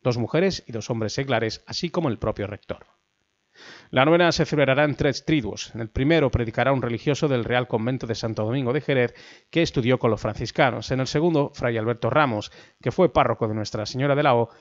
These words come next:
y rector en el santuario. Y el tercero, José Manuel Sánchez, devoto de la Virgen de Regla y párroco de la parroquia Nuestra Señora de la O de Sanlúcar de Barrameda.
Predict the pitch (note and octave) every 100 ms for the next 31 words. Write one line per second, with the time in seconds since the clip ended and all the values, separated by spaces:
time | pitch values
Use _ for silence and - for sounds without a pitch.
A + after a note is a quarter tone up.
0 | _ - D3 C#3 - D#3 A2 G#2 - A2+
1 | D#3 B2 A#2 A2+ D3+ D3+ C#3+ - B2 A#2+
2 | - _ _ - B2+ A#2+ G2+ F#2 - D3
3 | B2+ G#2+ G2 _ _ _ C3+ D3+ C#3+ A2+
4 | G#2 A#2 B2+ A#2 C3+ A#2+ A#2+ A2 C#3+ C#3+
5 | C#3 C3+ A2 A2 G#2 A#2+ B2+ A2+ G2+ G#2+
6 | G2 - C3 B2 A2+ G2 A2 A2 G#2+ A#2
7 | A#2 G2 G2 G2+ A2+ B2+ F#2+ G2